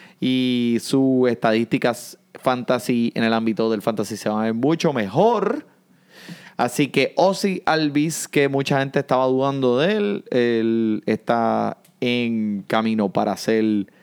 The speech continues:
eh, tremendo produ-, productor de, de puntos de fantasy.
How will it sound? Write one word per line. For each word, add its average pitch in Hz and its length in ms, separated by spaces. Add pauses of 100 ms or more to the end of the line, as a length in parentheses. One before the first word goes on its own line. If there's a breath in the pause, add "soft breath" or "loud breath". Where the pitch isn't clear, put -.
(280 soft breath)
eh, 95 680 (140)
tremendo 107 840 (540)
produ-, 107 440 (340)
productor 117 500
de, 117 180 (160)
de 110 220
puntos 113 420
de 101 100
fantasy. 95 560